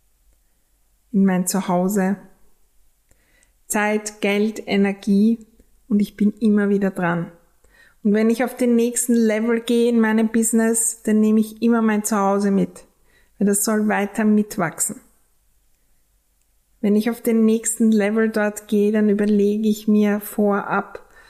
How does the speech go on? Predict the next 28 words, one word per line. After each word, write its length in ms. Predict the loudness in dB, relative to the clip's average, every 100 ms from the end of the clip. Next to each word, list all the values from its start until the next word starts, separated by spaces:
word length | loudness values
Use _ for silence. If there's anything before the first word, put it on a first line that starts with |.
| -20 _
was 200 | -4 -2
ist 180 | -2 -2
der 80 | 0
nächste 460 | 2 0 -2 -2
Level 560 | 0 0 0 0 -2 -4 -4
in 140 | 2 2
meinem 340 | 2 0 -2
Zuhause. 500 | -4 -4 -6 -10 -16 _ _ _ _ _ _ _ _ _ _ _ _ _ _
Ja, 160 | -2 2
mein 200 | 4 4
neues 300 | 2 0 -2
Porzellan 720 | -4 -2 0 0 0 0 0
habe 180 | 0 -2
ich 80 | -2
schon 160 | -2
bestellt. 840 | -2 -4 -4 -2 0 0 0 -4 -8 -12 -16 -18 -12
Es 120 | -4
wird 240 | -2 0
demnächst 500 | -2 0 0 0 -4
kommen. 320 | -2 -2 -2 -4 -14 -20
Ein 240 | -6 -2 0
kleines 480 | 0 0 -2 -2 -4
Beispiel 520 | -2 -2 -2 -2 0
dazu. 440 | 0 -2 -8 -8 -14 _ _ _ -4
Wie 180 | 0 0
fühle 340 | 0 0 0
ich 140 | 0 0
mich, 460 | 0 0 -4 -20